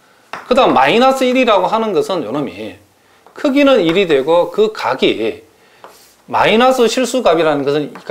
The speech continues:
이 복수 Z가 여기 있는 거죠. 이게 마이너스 일이라는 것은. 그럼 평각이 백팔십 도죠. 그래서 I 파이가 된다는 것을 우리가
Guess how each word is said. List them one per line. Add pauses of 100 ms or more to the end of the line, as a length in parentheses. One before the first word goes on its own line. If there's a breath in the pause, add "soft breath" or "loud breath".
(100)
이
복수
Z가
여기
있는
거죠.
이게
마이너스
일이라는
것은.
그럼
평각이
백팔십
도죠. (800 loud breath)
그래서
I
파이가
된다는
것을
우리가